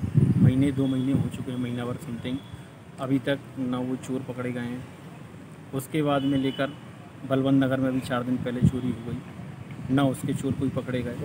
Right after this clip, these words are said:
कस्तूरबा में भी चोरी हुई है, लगातार अपनी बीस पूछी माता मंदिर पे भी चोरी हुई है। लगातार चोरियां होती चली जा रही हैं, ना तो प्रशासन क्या कर रहा है, क्या नहीं, ये समझ में नहीं आ रहा, ना चोर पकड़े गए हैं अभी तक।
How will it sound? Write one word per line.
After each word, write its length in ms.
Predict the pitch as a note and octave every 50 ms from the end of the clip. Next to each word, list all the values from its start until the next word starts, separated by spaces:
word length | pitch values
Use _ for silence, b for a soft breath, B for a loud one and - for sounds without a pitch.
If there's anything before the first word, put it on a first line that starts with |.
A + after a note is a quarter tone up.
| - - - - - - - - - - - - - - - - - -
कस्तूरबा 420 | - - - - D3 C3+ C3+ C3+
में 120 | C3+ C#3 C#3+
भी 60 | C#3
चोरी 320 | B2 C3 C3 C3 C3+ C3+
हुई 240 | B2 A#2 A#2+ A#2+ A#2+
है, 60 | B2 - - - - - - - - - - - - - - - - -
लगातार 500 | - C#3+ D3 D#3 D#3 - - D3 D3+ D3+
अपनी 260 | - - - D3 D3
बीस 220 | - B2+ C#3+ C#3
पूछी 260 | - - - - D3 C#3+
माता 300 | C3+ B2 A#2+ - B2+ B2
मंदिर 300 | B2 B2+ B2 A#2+ C3 B2+
पे 100 | B2+ C3
भी 100 | C3 C3
चोरी 320 | - - C3+ C3+ C3 C3
हुई 320 | B2 A2+ A#2+ B2 C3 C3 B2+
है। 160 | - - - - - - - - - - B2
लगातार 560 | C3 C#3 D3+ E3 E3 - E3 E3 E3 D#3+ - - - - - - - - - -
चोरियां 400 | C#3+ D3 D3 D3 D3+ D#3 D3 B2+
होती 200 | B2 B2 - D3
चली 220 | C#3 C#3+ C#3 C#3
जा 140 | C#3 C#3 C3+
रही 200 | C3+ C3+ C3+ C3+
हैं, 460 | C3+ C3+ C3+ B2+ - - - C3+ B2 B2
ना 120 | C3+ C#3+
तो 380 | C#3+ C#3+ - D#3 D3+ D#3 D#3 D3 - - - - - - -
प्रशासन 500 | C#3+ C3 - - C3 B2 - D3+ D3 D3
क्या 240 | C#3+ - - D3 C3+
कर 160 | - C#3 C3
रहा 160 | C3 C3+ C#3
है, 60 | C#3
क्या 200 | C3 - - C3+
नहीं, 200 | C3 C3+ C#3 C#3
ये 100 | C#3 C#3
समझ 240 | C3 - C3 B2+ B2+
में 140 | C3 B2+ B2+
नहीं 160 | B2 B2+ A#2+
आ 80 | A#2 A#2+
रहा, 140 | A#2 B2 B2+ - - - - - - - - - - - C3
ना 200 | B2 B2 D3 C#3
चोर 280 | - - D3 D3+ C#3+
पकड़े 300 | - - B2+ - C3 C3
गए 140 | C3 B2+ B2+
हैं 180 | B2+ B2+ B2+ A#2+
अभी 120 | B2 B2
तक। 180 | - C3 B2+